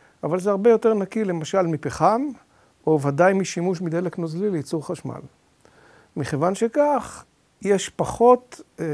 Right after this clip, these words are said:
סיבה פיננסית לתמוך באנרגיה נקייה, בטח בארצות הברית. אז מה יהיה הלאה? זו שאלה טובה. אה,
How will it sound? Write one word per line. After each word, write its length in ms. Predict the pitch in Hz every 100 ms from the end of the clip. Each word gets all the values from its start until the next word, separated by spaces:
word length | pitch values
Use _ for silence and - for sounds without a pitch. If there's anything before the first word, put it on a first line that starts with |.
| 139 127 120 - _
סיבה 640 | - - 156 190 208 202 185 -
פיננסית 720 | 185 180 262 240 - 180 - - _ _ _ _ -
לתמוך 340 | 147 190 185
באנרגיה 460 | 180 196 196 196 196
נקייה, 320 | 190 226 220
בטח 320 | 165 208 202
בארצות 380 | 180 165 185 165
הברית. 380 | 143 - - - _ _ _ _ _ - _ _ _ _ -
אז 460 | 143 139 135 147 -
מה 180 | 139 170
יהיה 220 | 196 180
הלאה? 280 | 175 220 214 131 - _ -
זו 140 | 156
שאלה 300 | - 180 170
טובה. 340 | 165 160 131 120 - _ _ _ _ _ _ -
אה, 280 | 135 135 156